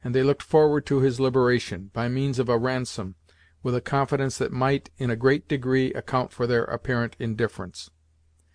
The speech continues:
Once before, Hutter had been in the hands of the Iroquois, and a few skins had readily effected his release. This event, however,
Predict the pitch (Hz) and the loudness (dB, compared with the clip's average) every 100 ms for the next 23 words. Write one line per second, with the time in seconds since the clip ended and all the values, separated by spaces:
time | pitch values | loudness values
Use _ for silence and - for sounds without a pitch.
0 | _ _ 160 180 - 180 - 135 127 131 | _ _ 2 2 2 0 6 6 6 2
1 | _ _ _ 135 139 147 143 139 139 139 | _ _ _ 0 4 6 6 4 4 0
2 | 131 131 127 127 120 123 - 120 110 - | 0 0 -2 -2 -4 -4 -2 0 -2 -2
3 | 107 98 95 _ _ _ _ _ - 123 | -4 -4 -10 _ _ _ _ _ -6 -4
4 | - 160 147 - 156 151 143 127 120 135 | -2 -2 -2 -2 -2 -2 0 0 2 2
5 | 139 135 - - 127 - 117 127 113 123 | 2 2 -2 -4 -4 -4 -2 -4 -2 -4
6 | 113 98 - - - _ _ _ _ - | -2 -4 -10 -16 -18 _ _ _ _ -2
7 | 156 175 160 131 123 - 120 117 113 120 | 0 2 0 0 -2 0 2 2 2 0